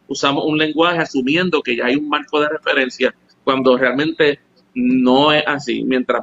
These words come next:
y yo creo que mientras más nosotros podamos predicar con un lenguaje que sea más inclusivo, si nosotros predicamos para tener no creyentes dentro de nuestra congregación, tarde o temprano vamos a tener,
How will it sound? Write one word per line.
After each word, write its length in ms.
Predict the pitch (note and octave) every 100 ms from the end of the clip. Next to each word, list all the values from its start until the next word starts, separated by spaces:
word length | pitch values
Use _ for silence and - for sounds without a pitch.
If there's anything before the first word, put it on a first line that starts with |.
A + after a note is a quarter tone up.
| -
y 120 | C3
yo 100 | C3+
creo 140 | C#3+ D3+
que 140 | D#3+
mientras 380 | D#3 D3+ C#3+ B2
más 400 | B2 C#3 E3 -
nosotros 400 | D3 D3 D3 E3
podamos 380 | - C#3 C3 -
predicar 640 | - D3 D3 C#3 C#3+ D3 - _ _ - - _
con 200 | C#3 C3
un 220 | B2+ B2+
lenguaje 540 | D3 D3+ D3+ D3+ D#3
que 100 | D3
sea 200 | - F3
más 180 | D#3 D#3 -
inclusivo, 840 | D#3+ D#3+ D#3+ D3 C#3+ F#3 D#3+ B2 -
si 140 | C3+
nosotros 320 | A#2+ C3 D3+ -
predicamos 560 | D#3+ D3 D#3+ D#3+ C#3+ -
para 280 | C#3 B2+ B2+
tener 460 | B2 A#2+ D3 E3 E3 _ _ - - _ _ -
no 360 | B2+ C3 D3 E3
creyentes 460 | F3 E3 E3+ E3+
dentro 240 | E3 E3 E3
de 80 | E3+
nuestra 220 | E3 D#3+
congregación, 640 | E3 D#3 D#3+ D#3 G3 F3+
tarde 200 | D#3 C#3
o 40 | D3
temprano 480 | D#3 - D#3+ D#3+
vamos 220 | C#3+ C3 C#3+
a 100 | D3
tener, 300 | D3 D3